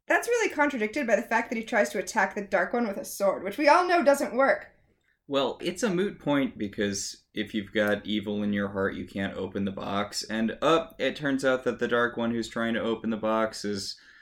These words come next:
Speaker 2: Zuzu, the one that came before Rumpelstiltskin.
Speaker 1: Right, right. Yeah, you can't open the box unless your heart is pure,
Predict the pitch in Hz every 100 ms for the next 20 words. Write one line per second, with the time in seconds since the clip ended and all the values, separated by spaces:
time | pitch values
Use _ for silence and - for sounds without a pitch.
0 | - - _ 101 104 120 113 104 101 104
1 | 101 - _ 95 101 104 - 104 98 98
2 | - 101 101 98 95 92 98 - 90 -
3 | 101 95 - - 208 202 196 196 - 180
4 | 185 185 185 - - _ _ _ _ _
5 | _ _ - 247 240 269 320 - 370 311
6 | 320 302 247 254 - 269 247 247 240 262
7 | 233 247 - - 185 170 190 -